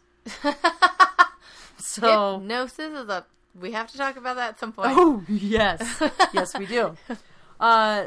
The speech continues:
Speaker 2: so while he's in the house, he's hit her with the hammer. Dad comes home.
Speaker 1: Okay. Oh.
Speaker 2: Sees his wife lying in bed, covered in blood.
Speaker 1: Yeah.
Speaker 2: Picks up a knife, and he starts going after Riley, which is, uh, Chuck, and he goes, "I'm gonna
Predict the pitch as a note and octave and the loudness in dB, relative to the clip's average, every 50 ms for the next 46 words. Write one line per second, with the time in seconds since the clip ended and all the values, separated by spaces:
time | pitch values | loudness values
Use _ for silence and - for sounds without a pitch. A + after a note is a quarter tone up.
0 | - - - - - C#4 C4 B3 B3 A#3+ A#3+ A#3+ G#3+ C3 F3+ G3+ A3 A#3+ D4 E4 | -8 -12 -12 -10 -4 -2 0 2 4 4 2 2 -2 -4 2 6 6 6 6 4
1 | F#4 F4 F4 G4 F#4 D#4+ C4+ A#3+ A3+ A#3 A3+ - A3 - - C4 C4+ C4+ C#4 C4 | 0 -4 -6 -6 -4 0 4 4 4 2 2 -4 -10 -8 -6 -4 -4 -4 -6 -8
2 | A#3 A3+ G3+ F#3+ F#3 F3+ F3+ F#3 - _ _ _ _ _ _ _ - A3+ F#3 F3 | -8 -4 -4 -4 -2 -4 -4 -6 -8 _ _ _ _ _ _ _ 0 2 2 2
3 | F3 - F#3 E3 E3 - - C#4+ A#3+ D#3 - - - _ _ _ _ F3+ D3 C3+ | 2 -2 -10 -10 -10 -8 -6 -6 -6 -6 -8 -14 -20 _ _ _ _ -16 -14 -14
4 | D#3 _ _ _ _ F#3+ F#3+ F#3 F3 D#3 D3 E3 _ _ _ _ _ - - - | -16 _ _ _ _ -14 -12 -12 -12 -14 -16 -20 _ _ _ _ _ -14 -12 -8
5 | C4+ B3+ A#3 G#3+ A3+ A3 F#3+ A3 C#4 D4 B3 G#3+ A3 G#3+ - - - D#3 E3 E3+ | -6 -6 -6 -6 -8 -10 -10 -6 -2 -2 -2 -2 -2 -6 -14 -18 -14 -8 -4 -2
6 | E3+ F3 F3+ G3 G#3+ A#3+ C4 C#4 C4+ G#3+ F#3+ F3 E3+ E3+ E3+ _ _ _ - - | -2 -2 -2 -4 -6 -10 -12 -12 -6 -4 -4 -4 -4 -4 -8 _ _ _ -20 -10
7 | - E3+ D3 D#3 D#3 D3+ D3+ D3+ D3 G#3 C#4 D4+ C#4+ A#3+ G3 F#3 F#3 F#3+ G3+ A3 | -8 -8 -8 -8 -10 -12 -12 -14 -10 -2 0 2 2 2 2 0 -4 -8 -10 -10
8 | A3+ A3 G#3+ G3 _ _ _ _ _ _ _ _ _ _ _ - C4 C4+ - D4+ | -10 -10 -12 -14 _ _ _ _ _ _ _ _ _ _ _ -6 -6 -4 -4 -6
9 | C#4+ C#4 C#4 C4 B3 G3+ F3+ F3+ F#3+ F#3+ - - - G3 G3+ F3+ - - - F3+ | -6 -6 -6 -4 -2 0 0 0 -2 -6 -12 -14 -12 -12 -10 -10 -10 -8 -6 -8
10 | D#3+ D#3 - - F3+ F3+ F3 E3 D#3 - - E3 D3 E3 A3 D4 D4+ B3 F3+ E3+ | -8 -8 -8 -10 -10 -8 -8 -8 -8 -8 -10 -12 -4 -2 0 0 0 -2 -4 -6
11 | E3+ F3 - - E3+ E3+ E3 F3+ F3+ - E3+ E3 - - D#3 F3 D#3 D3+ - - | -8 -10 -12 -12 -12 -10 -10 -12 -12 -12 -16 -14 -10 -10 -8 -8 -8 -10 -6 0
12 | D4+ A3+ E3+ D#3+ - F#3+ F#3+ F#3 F#3 E3+ E3+ D#3+ - _ _ _ G3 A3 B3+ C4 | 0 0 0 -2 -6 -12 -10 -8 -8 -8 -8 -10 -16 _ _ _ -6 -6 -4 -6
13 | C4+ C#4 C4+ C4+ | -10 -12 -12 -14